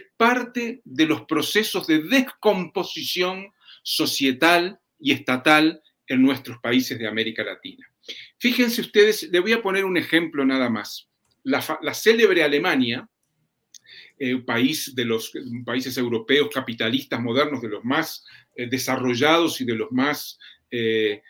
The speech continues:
legal, que funcionan legalmente,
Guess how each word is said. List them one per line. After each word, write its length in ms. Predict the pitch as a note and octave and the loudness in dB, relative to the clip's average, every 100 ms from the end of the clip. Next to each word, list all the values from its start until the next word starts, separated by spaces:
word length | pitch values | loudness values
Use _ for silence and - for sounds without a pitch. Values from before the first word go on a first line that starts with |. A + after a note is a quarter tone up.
| - - | -20 -2
legal, 680 | C3 C#3 C3 D#3 F3 D#3+ D#3 | 2 4 6 6 6 4 0
que 140 | C3+ | -2
funcionan 520 | C3+ B2 E3+ F3+ D3 | -2 0 2 2 4
legalmente, 760 | C3 C#3+ E3 C#3+ A2+ A#2+ C3 | 2 2 2 -2 -4 -6 -12